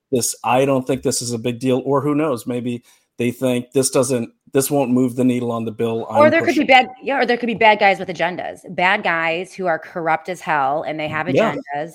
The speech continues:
Speaker 2: and they're bought off. Maybe they're blackmailed. Maybe they're, I mean, who knows what goes on in these de-,
Speaker 1: Yeah.
Speaker 2: decrepit lives of these politicians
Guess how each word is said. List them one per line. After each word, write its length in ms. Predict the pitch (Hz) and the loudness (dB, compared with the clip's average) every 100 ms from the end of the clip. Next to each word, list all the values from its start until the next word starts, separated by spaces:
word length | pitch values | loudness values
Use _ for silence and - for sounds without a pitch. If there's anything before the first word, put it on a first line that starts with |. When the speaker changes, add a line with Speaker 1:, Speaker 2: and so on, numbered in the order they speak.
| - | -6
Speaker 2:
and 640 | 165 160 160 160 165 156 165 | -4 -2 -4 -4 -6 -10 -4
they're 200 | 160 156 | -4 -2
bought 360 | 160 151 196 | -2 0 2
off. 500 | 185 160 175 190 - | 2 0 -2 -4 -14
Maybe 360 | 151 170 170 180 | -12 -8 -6 -4
they're 160 | 175 156 | -4 -6
blackmailed. 840 | 156 156 151 160 165 165 185 190 | -4 -2 -2 -2 -4 -2 -4 -6
Maybe 380 | 165 156 165 165 | -10 -8 -8 -8
they're, 400 | 147 160 156 156 | -6 -4 -2 -2
I 60 | |
mean, 180 | 165 165 | -6 -10
who 200 | 156 220 | -10 -8
knows 440 | 214 185 180 175 165 | -4 -4 -4 -6 -10
what 300 | 147 139 - | -6 -6 -6
goes 240 | 165 156 | -8 -4
on 420 | 160 160 156 151 | -4 -2 -4 -6
in 380 | - 156 160 156 | -10 -8 -8 -8
these 300 | 156 160 151 | -12 -12 -12
de-, 200 | _ 156 | _ -8
Speaker 1:
Yeah. 80 | 123 - | -6 -8
Speaker 2:
decrepit 560 | - - - 180 180 170 | -12 -16 0 0 0 -6
lives 480 | 151 147 151 160 160 | -2 -2 -2 -4 -10
of 140 | 147 | -16
these 160 | 151 151 | -14 -12
politicians 800 | - 151 151 147 - 170 180 | -6 -6 -6 -12 -10 -8 -8